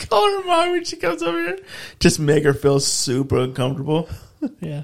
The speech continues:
Speaker 1: It's like, "I can't ever come over here again, son." <laughs> "Okay, daddy."
Speaker 2: "Okay, mommy."
Speaker 1: "Mommy and daddy are here." <laughs>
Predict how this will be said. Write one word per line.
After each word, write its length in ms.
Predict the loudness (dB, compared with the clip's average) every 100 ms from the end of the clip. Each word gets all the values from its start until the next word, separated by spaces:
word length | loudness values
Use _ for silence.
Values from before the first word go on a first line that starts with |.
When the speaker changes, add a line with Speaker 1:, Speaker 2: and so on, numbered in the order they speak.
| -14 -10
Speaker 1:
It's 100 | -8
like, 140 | -6
"I 60 | -4
can't 200 | -4 -4
ever 180 | -6
come 140 | -6 -4
over 140 | -2
here 120 | -4 -4
again, 280 | -4 -4 -4
son." 260 | -6 -6 -10 -20 _ _ -20 _
<laughs> 1400 | -16 -16 _ _ _ _ _ _ _ _ _ -20 -20 -8 -2
"Okay, 240 | -2 -2
daddy." 340 | -2 -2 -2 -4
Speaker 2:
"Okay, 240 | -6 -10
mommy." 480 | -8 -8 -6 -8 -10 _ _ _ -2
Speaker 1:
"Mommy 320 | 0 2 0
and 80 | 0
daddy 260 | 0 2 0
are 80 | 0
here." 280 | -2 -4 -8
<laughs> 1120 | -16 -18 -20 -20 _ _ _ _ -14 -8 -10